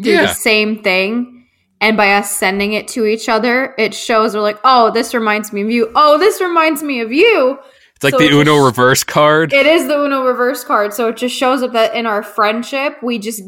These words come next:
Speaker 1: get each other.
Speaker 2: That's it. We're
Speaker 1: And
Speaker 2: all
Speaker 1: we have
Speaker 2: synced.
Speaker 1: the same vibe.
Speaker 2: Exactly. And there was a scary thing on TikTok that happened to me.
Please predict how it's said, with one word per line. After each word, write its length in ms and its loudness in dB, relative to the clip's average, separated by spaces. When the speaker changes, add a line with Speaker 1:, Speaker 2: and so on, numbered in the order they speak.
Speaker 1:
get 320 0
each 200 -12
other. 480 -6
Speaker 2:
That's 280 -2
it. 260 -2
We're 100 0
Speaker 1:
And 80 4
Speaker 2:
all 40 6
Speaker 1:
we 100 6
have 120 2
Speaker 2:
synced. 180 4
Speaker 1:
the 80 2
same 580 -4
vibe. 500 0
Speaker 2:
Exactly. 640 0
And 300 2
there 200 2
was 120 0
a 60 -4
scary 460 0
thing 260 -2
on 120 -4
TikTok 480 -4
that 160 -4
happened 400 -10
to 80 -14
me. 180 -16